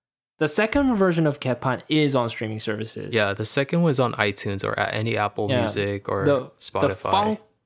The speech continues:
Speaker 1: the kind of funk rock version is not
Speaker 2: That's the
Speaker 1: on
Speaker 2: one it's
Speaker 1: streaming
Speaker 2: not, yeah.
Speaker 1: platforms, though, but with the No Brain one, with the
Speaker 2: Yeah.
Speaker 1: actual collaboration with the punk band No Brain is on streaming services.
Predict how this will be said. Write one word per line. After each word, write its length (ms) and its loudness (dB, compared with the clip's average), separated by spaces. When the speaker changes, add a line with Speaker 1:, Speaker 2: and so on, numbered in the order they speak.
Speaker 1:
the 120 -2
kind 340 -2
of 120 -2
funk 560 -4
rock 280 2
version 600 0
is 440 0
not 180 4
Speaker 2:
That's 180 2
the 120 0
Speaker 1:
on 60 0
Speaker 2:
one 100 -2
it's 100 -4
Speaker 1:
streaming 220 0
Speaker 2:
not, 60 -6
yeah. 40 -16
Speaker 1:
platforms, 580 -2
though, 300 -2
but 220 0
with 160 0
the 80 2
No 360 0
Brain 540 0
one, 440 0
with 240 0
the 60 2
Speaker 2:
Yeah. 80 2
Speaker 1:
actual 400 0
collaboration 880 0
with 120 0
the 80 -6
punk 320 -6
band 220 0
No 160 2
Brain 300 -2
is 300 2
on 120 2
streaming 340 -4
services. 600 -4